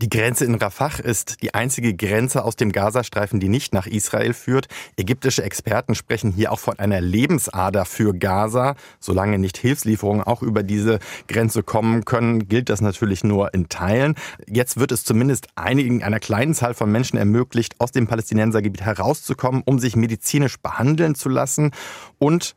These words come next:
gleichzeitig ist es auch möglich für Palästinenser,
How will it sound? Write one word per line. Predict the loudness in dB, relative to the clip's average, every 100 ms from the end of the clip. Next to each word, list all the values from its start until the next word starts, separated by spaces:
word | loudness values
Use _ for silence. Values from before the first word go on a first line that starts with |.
| _
gleichzeitig | -2 -2 0 -2 0
ist | -4 -4
es | -6 -2
auch | 0 2
möglich | 2 2 0 -4
für | 0 0
Palästinenser, | 2 -4 0 2 4 4 2 2